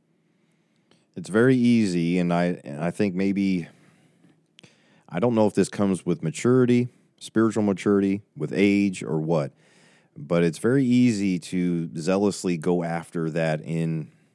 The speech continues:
that type of a mentality. But m-, that's a mind that I believe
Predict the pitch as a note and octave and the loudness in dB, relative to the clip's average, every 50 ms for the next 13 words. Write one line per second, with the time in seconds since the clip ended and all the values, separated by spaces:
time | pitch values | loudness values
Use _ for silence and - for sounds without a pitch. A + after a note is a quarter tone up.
0 | _ _ _ _ _ _ _ _ _ _ _ _ _ _ _ _ _ _ _ _ | _ _ _ _ _ _ _ _ _ _ _ _ _ _ _ _ _ _ _ _
1 | _ _ _ _ _ _ _ _ _ _ _ _ - - - F#2 F2 F2 - - | _ _ _ _ _ _ _ _ _ _ _ _ -20 -8 -4 -2 -2 -2 -4 -6
2 | - - F2+ F2+ - F#2 E2+ D#2 E2+ E2 E2 E2 E2 D#2 D#2 F2 E2 D#2 D2 C2+ | -4 -2 -2 0 0 0 0 0 0 0 0 0 -2 -2 -4 -4 -4 -4 -4 -6
3 | - - - - _ _ _ _ _ _ _ _ _ _ _ _ _ _ _ _ | -8 -12 -18 -20 _ _ _ _ _ _ _ _ _ _ _ _ _ _ _ _
4 | _ _ _ _ _ _ _ _ _ _ _ _ _ _ - E2 D#2+ - - E2 | _ _ _ _ _ _ _ _ _ _ _ _ _ _ -20 -18 -16 -14 -6 -2
5 | F#2+ F#2 F2 E2+ - - F2+ F#2 F2 F2+ F2+ E2+ E2 F#2+ A2 A#2 - - - - | 0 2 2 2 0 -2 -4 -2 -2 -2 -2 -2 0 0 -2 -2 -2 -4 -4 -2
6 | G2+ E2+ E2+ F2 F#2 G2 F#2+ F2+ F2 F2 D#2+ E2 D#2 D#2+ E2+ F#2 F#2 E2+ F2 E2 | -2 0 0 0 0 0 0 0 0 -2 -2 -4 -4 -4 -2 -2 -2 0 0 0
7 | E2+ E2 D#2+ D#2+ D#2 D2 - | 0 0 0 -2 -4 -6 -10